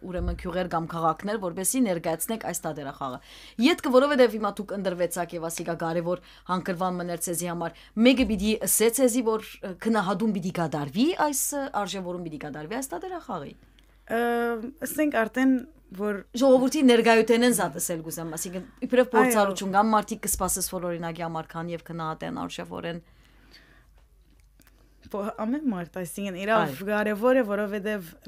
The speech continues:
Speaker 2: նախ, ը, որպես հայ
Speaker 1: Բեմադրիչը դերասան
Speaker 2: Այո։
Speaker 1: գուզե, դերասանը ժողովուրդ գուզե։ Այլապես ինչու՞
Speaker 2: Ճիշտ է,
Speaker 1: բեմ պիտի
Speaker 2: բայց այս,
Speaker 1: բարձրանա։
Speaker 2: ա-, այս մեկը հուրի մեր ամենա, ը, ասենք, մեծ հարցն էր, որ սկիզբը կգրենք,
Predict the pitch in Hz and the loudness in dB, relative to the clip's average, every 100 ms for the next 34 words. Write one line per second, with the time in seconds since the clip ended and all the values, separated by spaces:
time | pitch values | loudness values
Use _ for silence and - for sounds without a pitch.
0 | 214 226 - - - - 185 180 180 175 | -6 -6 -6 -10 -14 -10 -6 -4 -6 -8
1 | - - - - - _ _ 214 208 214 | -12 -20 -20 -20 -20 _ _ -4 -4 0
2 | 226 220 - - - - - 226 202 180 | 0 -2 -6 -8 -10 -12 -4 0 2 4
3 | 208 240 247 302 - 285 269 262 262 269 | 6 4 4 2 0 0 2 4 4 6
4 | 247 226 214 240 269 302 196 214 220 233 | 6 6 4 6 6 4 -2 -6 0 2
5 | 240 285 330 370 381 196 151 - - - | 4 2 0 0 0 0 -2 -12 -18 -18
6 | - _ _ _ - 180 190 214 220 226 | -20 _ _ _ -6 -2 0 0 0 4
7 | 254 202 185 202 165 165 240 240 - 208 | 4 4 4 4 4 4 2 2 0 -2
8 | - 254 247 254 254 240 214 220 233 226 | 0 2 2 2 2 2 0 -2 -2 -4
9 | - - 233 233 240 214 220 226 240 269 | -4 -4 -2 0 0 -2 -2 0 2 2
10 | 269 - - 190 185 180 - - - - | 2 -2 -2 -4 -4 -6 -8 -10 -12 -18
11 | - 220 - 247 254 - - - - 220 | -10 -6 -2 0 0 -4 -18 -16 -8 -2
12 | 254 254 220 240 247 220 202 190 190 226 | -2 0 0 0 0 -4 -4 -4 -6 -8
13 | - 208 196 208 220 240 277 - | -6 -6 -6 -4 -2 0 -2 -4